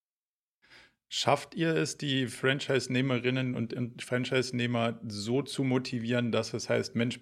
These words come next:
der Kinderwagen ist bei mir aus, aber ich hole mir den von jemand anderem, weil ich habe ja den Kunden gerade"? Oder ist das so ein, "Nee, mein Kinderwagen, ich warte mal lieber, bis ich den verkauft kriege"? Wie, wie, wie ganzheitlich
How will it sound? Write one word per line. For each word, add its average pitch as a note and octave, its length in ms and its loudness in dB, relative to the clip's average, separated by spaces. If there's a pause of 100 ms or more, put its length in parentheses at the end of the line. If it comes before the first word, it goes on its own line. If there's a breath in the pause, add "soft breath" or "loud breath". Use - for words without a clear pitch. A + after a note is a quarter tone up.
der - 100 2
Kinderwagen A#2 600 4
ist - 240 -10
bei A2 340 0 (140)
mir B2 340 4
aus, B2+ 400 2
aber G#2 840 -2
ich A2 120 -2
hole C3 120 4
mir B2+ 160 0
den A#2+ 240 0
von A#2+ 220 0
jemand A2+ 280 2
anderem, C3+ 380 2
weil A#2 260 2
ich C3 220 -2
habe C3 180 0
ja B2+ 180 4
den A2 400 -2 (100)
Kunden E3+ 540 -2
gerade"? D#3 440 2
Oder C3+ 240 4
ist B2+ 260 -2
das B2 220 4
so A#2+ 160 4
ein, A#2+ 160 2 (680 loud breath)
"Nee, A#2+ 160 6
mein A#2 240 6
Kinderwagen, A2+ 540 6
ich G#2 160 -6
warte A2 180 4
mal A2+ 120 2
lieber, G#2+ 200 2
bis G2+ 160 0
ich - 160 -6
den G2 160 0
verkauft - 480 0
kriege"? F#2+ 460 -2
Wie, A2+ 320 -2
wie, C3+ 220 -2 (220)
wie B2 460 -4 (400 loud breath)
ganzheitlich A#2+ 920 2